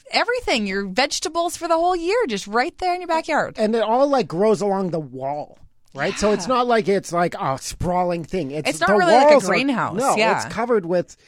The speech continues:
Speaker 2: lettuce along the walls and, like, watering things. So maybe it is foolproof. Maybe it's unmanned. Maybe the robots are growing.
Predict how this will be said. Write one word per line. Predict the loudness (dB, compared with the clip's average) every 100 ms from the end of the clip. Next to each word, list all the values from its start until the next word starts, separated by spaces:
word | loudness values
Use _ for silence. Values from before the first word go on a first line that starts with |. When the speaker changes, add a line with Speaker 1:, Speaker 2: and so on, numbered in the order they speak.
| -20 _ -14
Speaker 2:
lettuce | -4 0 0 0 -4
along | -4 -2 -4
the | -4
walls | -2 -2 -2 -10 -20 -20 -8
and, | -6 -2
like, | -4 -4 -10 -20
watering | -12 -4 -2 0 0 -2 -2
things. | -2 -2 0
So | 0
maybe | 2 2 2
it | 4 4
is | 2 -4
foolproof. | -2 -2 -2 -4 -6 -6 -8 -20 _ -4
Maybe | 2 4 2
it's | 0 -2
unmanned. | 0 -2 -2 -4
Maybe | -2 0 -2
the | -2
robots | 0 0 0 -4 -6
are | -14
growing. | -8 -6 -6 -10